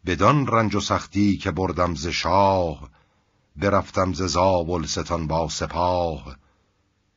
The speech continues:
به مردی رهانیدم او را ز بند، نماندم که آید به رویش گزند.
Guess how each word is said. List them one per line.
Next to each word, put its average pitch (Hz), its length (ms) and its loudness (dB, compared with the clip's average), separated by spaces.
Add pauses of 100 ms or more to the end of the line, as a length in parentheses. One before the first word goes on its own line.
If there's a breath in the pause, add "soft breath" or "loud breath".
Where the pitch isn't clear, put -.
(280)
به 95 120 0
مردی 90 480 0
رهانیدم 95 1000 0
او 98 120 0
را 90 320 4
ز 85 100 -6
بند، 87 760 -2 (520 soft breath)
نماندم 113 720 4
که 101 140 -6
آید 92 720 0
به 87 100 -2
رویش 80 480 -4
گزند. 78 760 -4